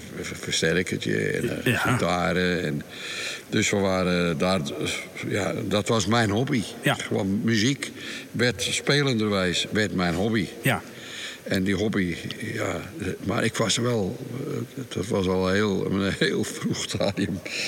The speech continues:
Speaker 1: was dat, kijk maar, ik ben altijd, wat ik ook deed, dat deed ik met een dermate vorm van fanatisme, dat ik, eh, zo'n soort dwingende,
Speaker 2: Ja.
Speaker 1: dwingende kracht, eh, ook altijd achter de,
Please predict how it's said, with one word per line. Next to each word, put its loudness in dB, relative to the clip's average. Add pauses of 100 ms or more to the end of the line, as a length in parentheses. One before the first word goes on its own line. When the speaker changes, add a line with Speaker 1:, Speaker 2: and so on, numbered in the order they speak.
(260)
Speaker 1:
was 2
dat, 2
kijk 2
maar, 4
ik 2
ben 2
altijd, 0
wat 2
ik 2
ook 0
deed, 2
dat -2
deed 2
ik -10
met 4
een 2
dermate 2
vorm 2
van -4
fanatisme, 2 (840)
dat 2
ik, 0
eh, 2 (260)
zo'n -2
soort 2
dwingende, 2
Speaker 2:
Ja. 2 (340)
Speaker 1:
dwingende 2
kracht, 0
eh, 2
ook 0
altijd 0
achter -2
de, 2